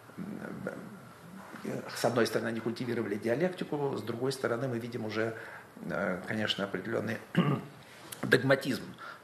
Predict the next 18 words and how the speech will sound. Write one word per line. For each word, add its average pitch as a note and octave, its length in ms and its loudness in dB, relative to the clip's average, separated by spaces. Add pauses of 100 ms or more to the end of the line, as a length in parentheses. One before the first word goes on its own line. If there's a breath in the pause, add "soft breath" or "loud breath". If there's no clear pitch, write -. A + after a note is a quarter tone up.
да, A2 480 2
и - 80 -10
ко-, - 220 -6
и - 220 -6
который G#2+ 320 0
выражался G#2 440 0
также G2 240 -2
почти F#2 320 0 (100)
в F2+ 320 -4 (320 loud breath)
обоготворении, A2+ 1080 4
э, G#2 320 -2 (720)
основателей. A#2 720 6 (680 loud breath)
Вот. A2+ 340 0 (960 loud breath)
Э, A#2 460 6 (760)
так E3 120 2
вот, E3 160 8
второй G#3+ 480 6
топос, A#2 800 -2